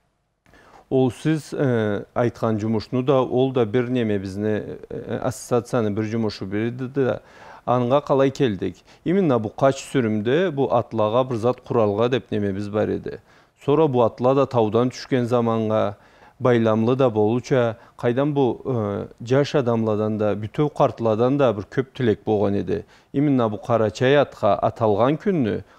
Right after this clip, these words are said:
кач сүрүм кетерге. Sonra ма октябрны ахыр шабат күнүнө деп ону улашып, э,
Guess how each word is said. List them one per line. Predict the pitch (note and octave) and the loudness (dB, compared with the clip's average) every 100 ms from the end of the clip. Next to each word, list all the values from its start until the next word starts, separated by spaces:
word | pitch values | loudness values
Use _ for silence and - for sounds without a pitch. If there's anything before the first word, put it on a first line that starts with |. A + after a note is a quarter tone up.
| - | -2
кач | C3 | -2
сүрүм | B2 - A#2 G2+ F#2+ | -2 -2 0 0 0
кетерге. | G2+ - F#2+ G2 G#2+ G#2+ - - _ - | 0 0 -4 -2 -2 -2 -10 -20 _ -2
Sonra | D3+ E3+ | 0 2
ма | C3+ C#3+ - | 2 2 0
октябрны | C3 - C3+ C#3 B2 A#2 G#2+ G#2+ - - | -2 0 2 2 0 -2 -4 -8 -14 -2
ахыр | B2 - C3+ | -2 0 -4
шабат | B2+ - - B2 - | -2 0 2 2 0
күнүнө | C3+ A2+ G#2+ A2+ C3+ | -2 0 2 2 0
деп | D#3+ C3+ A2+ | 0 0 2
ону | A2+ A2+ | 0 0
улашып, | G#2+ G#2+ G2+ - D3 D#3+ _ _ _ _ - - | 2 2 0 0 -2 -2 _ _ _ _ -20 -10
э, | C#3 A2+ A2 | -6 -4 -6